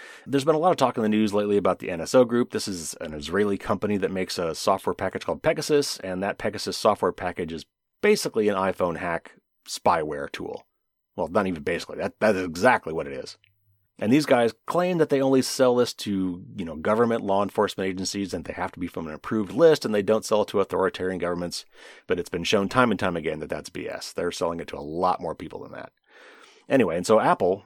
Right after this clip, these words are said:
and the U S government actually have basically had enough. <laughs> And so they're fighting back. And so Apple has decided to sue this company. By the way, Facebook sued these guys a couple years ago over a very similar thing with their WhatsApp messenger.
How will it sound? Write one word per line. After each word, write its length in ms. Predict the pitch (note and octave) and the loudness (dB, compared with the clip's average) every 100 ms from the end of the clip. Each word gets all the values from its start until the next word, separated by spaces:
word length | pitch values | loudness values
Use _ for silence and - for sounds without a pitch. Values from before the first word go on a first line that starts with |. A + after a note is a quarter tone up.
| _ - | _ -4
and 180 | A2 | 0
the 40 | A#2+ | 2
U 100 | D3+ | 2
S 80 | - | 4
government 340 | D#3+ E2+ D#2 | 2 2 -2
actually 420 | D#2+ - D2+ F2 - _ _ - _ _ | -4 -4 -6 -6 -10 _ _ -20 _ _
have 180 | - - - - F2+ | -12 -12 -20 -10 4
basically 340 | A#2 A2+ F#2+ | 4 4 0
had 100 | F2+ | 0
enough. 420 | E2 D2 - - - - - | -2 -8 -10 -18 -14 -8 -8
<laughs> 140 | - | -6
And 260 | G#2+ - F#2 | -6 -4 -2
so 280 | - G#2 F2 | 2 2 2
they're 100 | F#2+ | 2
fighting 300 | G2+ F2+ F2 | 2 2 0
back. 240 | D#2+ - | -4 -6
And 100 | E2+ | -4
so 320 | F#2+ F2+ F2 - - - - - - | -2 -2 -2 -8 -20 -20 -20 -20 0
Apple 280 | C#3 F3 C#3+ | 4 6 4
has 80 | C3 | 4
decided 340 | C3 C#3 B2 | 4 4 2
to 80 | G#2+ | -2
sue 240 | - E3 | -2 2
this 140 | G2 - | 0 0
company. 420 | F#2+ E2 C2+ - _ - | -2 -2 -8 -10 _ 0
By 80 | G#2+ | 4
the 60 | G#2+ | 6
way, 220 | F#2 F#2 | 4 2
Facebook 560 | - - C3 - G2 - | -2 0 0 0 -4 -2
sued 200 | G2 F2 | -4 -4
these 120 | F2 | 0
guys 260 | F#2+ F2 E2+ | 2 2 0
a 60 | |
couple 220 | - F2+ | -4 -2
years 180 | G#2 D#3+ | 0 0
ago 400 | F2+ F2+ F2+ F2 | 2 2 4 2
over 360 | F#2 E2+ E2+ E2 | 0 -4 -4 -2
a 60 | |
very 220 | D#2+ A2 F#2 | 2 2 2
similar 340 | D3 B2 F2+ | 2 2 2
thing 400 | - F2 F2 E2+ | -2 -4 -4 -6
with 200 | E2 - | -8 -4
their 120 | D#2+ | -4
WhatsApp 420 | D#2+ F#2 - G#2 | 0 0 2 -2
messenger. 480 | F#2 D#2+ D#2+ - - | -2 -10 -10 -12 -14